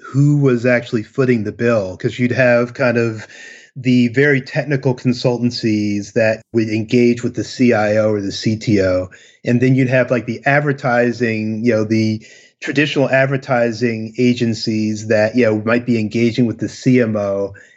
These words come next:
And as a result, you know, you started to see your usual suspects start to move into digital advertising and experience at a very minimal level. And then you also had kind of the C-suite, you know, the C E O and the C,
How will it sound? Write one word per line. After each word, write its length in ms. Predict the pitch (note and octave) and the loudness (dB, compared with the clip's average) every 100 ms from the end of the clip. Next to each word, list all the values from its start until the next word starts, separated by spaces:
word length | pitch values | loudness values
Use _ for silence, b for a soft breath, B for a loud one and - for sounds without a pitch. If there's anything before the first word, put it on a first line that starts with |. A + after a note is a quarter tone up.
| _ | _
And 180 | B2 A#2 | 0 2
as 200 | A2+ A2 | 0 -2
a 60 | A2+ | -4
result, 520 | G#2+ A2+ A#2+ A2+ - | -4 0 2 2 -2
you 100 | A#2 | -2
know, 60 | G#2+ | 0
you 140 | G#2+ | -2
started 380 | G#2 A#2+ G#2+ G2+ | -2 0 0 -2
to 80 | G2+ | -6
see 640 | - A#2 A2 G#2+ G#2+ G#2 b b b C3 | -2 0 4 4 2 -2 b b b -2
your 160 | B2 | -2
usual 440 | A2 C#3+ C#3 C3+ A2+ | 0 0 2 0 0
suspects 880 | - A#2+ - A2 G2+ - - - _ | -2 -2 -2 0 0 -4 -16 -18 _
start 400 | - C3+ A#2+ A#2+ | -4 0 0 0
to 100 | B2 | -4
move 340 | A2 A#2 A#2+ A2+ | -2 2 2 2
into 720 | A2+ A2+ - A2+ G#2 G2+ G2+ b b b _ | 0 -2 0 2 2 0 -4 b b b _
digital 440 | B2+ A#2+ A#2 A2 G#2 | 0 2 2 0 2
advertising 1080 | A#2 A2 A2+ - A2 A2 G#2 A2 G#2+ G#2+ G#2 | 2 0 -4 -2 0 2 0 -2 0 0 -2
and 160 | G2 | -4
experience 880 | G2 - - - A#2 A2 A2 G#2+ G#2+ | -8 -12 -6 0 2 2 0 -2 -4
at 120 | G#2+ | -6
a 40 | G2 | -4
very 640 | G#2 G#2 G#2 G#2 G2 F#2 _ | 0 2 2 2 -2 -6 _
minimal 480 | G2+ A2 A2 G2+ F#2+ | -4 0 0 0 2
level. 540 | A2 A2 G#2 F#2 - B B B | 2 2 2 0 -4 B B B
And 180 | C3+ C3 | 0 2
then 160 | C3+ C3+ | 4 4
you 120 | C3 | 2
also 260 | C3 C#3 | 2 0
had 320 | G#2 A#2+ A2 - | 0 0 -2 -2
kind 160 | B2+ | 0
of 100 | A#2+ | 0
the 100 | A2 | -4
C-suite, 720 | - - F#3+ F#3 A#2+ G#2+ G#2 C#3+ | -6 -2 -2 -2 -2 -2 -2 0
you 80 | A2+ | -2
know, 40 | |
the 140 | G#2 | -2
C 300 | - - C#3+ C3 | -8 -2 -2 2
E 160 | A#2+ | 2
O 280 | A#2+ A#2+ B2 | 4 4 2
and 100 | A2+ | 0
the 60 | G#2 | -4
C, 500 | - C3+ B2 A#2+ | -2 2 2 0